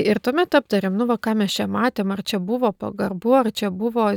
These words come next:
teisingas santykis tarp vyro ir moters, ar čia buvo tas santykis, kuris grįstas pažinimu ir,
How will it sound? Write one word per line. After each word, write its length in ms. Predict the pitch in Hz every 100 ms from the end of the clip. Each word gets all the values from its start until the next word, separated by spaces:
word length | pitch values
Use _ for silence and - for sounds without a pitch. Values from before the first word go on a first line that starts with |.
| 196 - _ _ _ -
teisingas 720 | 196 - 262 330 294 214 -
santykis 540 | 196 196 - - 196
tarp 240 | 220 202 -
vyro 260 | 208 202 202
ir 80 | 190
moters, 480 | 196 - 208 196 196
ar 140 | 190
čia 160 | - 190
buvo 260 | 208 208 202
tas 200 | 185 -
santykis, 500 | 202 208 208 - 208
kuris 320 | - 202 190
grįstas 640 | - 202 220 - 202 190 - _ _ _ _ _ _ _
pažinimu 840 | 220 190 180 202 190 190 190 233 320 294
ir, 240 | 202 202